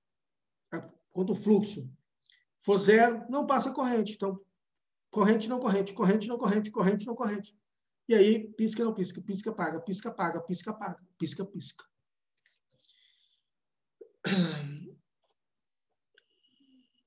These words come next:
Já respondi, né, Júlia? Pode ser de giro também, tá certo? A bem, na verdade, existe um monte de movimento que pode ser feito, tá certo?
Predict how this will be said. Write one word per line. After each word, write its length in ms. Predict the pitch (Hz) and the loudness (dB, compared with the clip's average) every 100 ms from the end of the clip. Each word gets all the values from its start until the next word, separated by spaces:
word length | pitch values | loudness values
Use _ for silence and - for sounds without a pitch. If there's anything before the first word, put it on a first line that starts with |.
| _ _ _ _ _ _ _ _ _ _ _ _ _ _ _ _ _ _ _ _ _ _ _ _ _ _ _ - | _ _ _ _ _ _ _ _ _ _ _ _ _ _ _ _ _ _ _ _ _ _ _ _ _ _ _ -2
Já 140 | 175 | 4
respondi, 500 | 180 208 269 214 190 | 6 8 6 8 8
né, 140 | 190 196 | 8 8
Júlia? 280 | 190 147 | 8 6
Pode 180 | 131 170 | 6 6
ser 100 | 190 | 6
de 140 | 190 214 | 6 6
giro 260 | 214 214 | 6 4
também, 520 | 233 247 202 135 131 - _ _ _ _ _ | 4 4 4 4 0 -6 _ _ _ _ _
tá 100 | 127 | -6
certo? 420 | - 214 196 - - _ _ _ _ | 2 4 4 -2 -14 _ _ _ _
A 100 | - | 0
bem, 120 | 190 | 4
na 60 | 269 | 8
verdade, 440 | 269 233 240 247 | 8 8 6 4
existe 320 | 247 247 226 240 | 2 0 0 4
um 80 | |
monte 500 | 226 208 233 269 - | 6 8 8 6 2
de 100 | 254 | -2
movimento 540 | 233 240 262 233 220 220 | 0 2 2 4 2 2
que 60 | |
pode 300 | 214 226 220 | -2 0 2
ser 120 | - 262 | 4 2
feito, 460 | - 220 160 - - - _ _ _ _ _ | 6 6 6 0 -14 -20 _ _ _ _ _
tá 100 | - | -16
certo? 460 | 123 196 220 208 - | -4 4 6 4 0